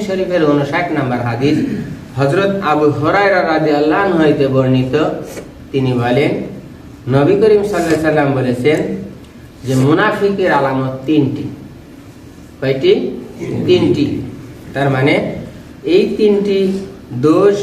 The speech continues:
Speaker 1: বৈশিষ্ট্য যদি কারো মধ্যে থাকে, তাকে বলা হবে মুনাফিক। আমরা জানি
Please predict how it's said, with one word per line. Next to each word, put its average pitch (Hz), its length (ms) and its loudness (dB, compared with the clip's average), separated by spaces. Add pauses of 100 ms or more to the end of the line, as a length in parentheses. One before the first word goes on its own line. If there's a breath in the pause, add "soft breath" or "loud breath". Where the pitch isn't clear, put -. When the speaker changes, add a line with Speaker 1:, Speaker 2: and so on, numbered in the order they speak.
(120)
Speaker 1:
বৈশিষ্ট্য 160 600 0 (1200 loud breath)
যদি 135 200 2 (120)
কারো 120 260 0
মধ্যে 120 240 -4 (120)
থাকে, 117 280 -2 (680)
তাকে 131 260 -2
বলা 113 200 -2
হবে 113 160 0 (100)
মুনাফিক। 117 420 -2 (840)
আমরা 131 160 0 (100)
জানি 127 200 0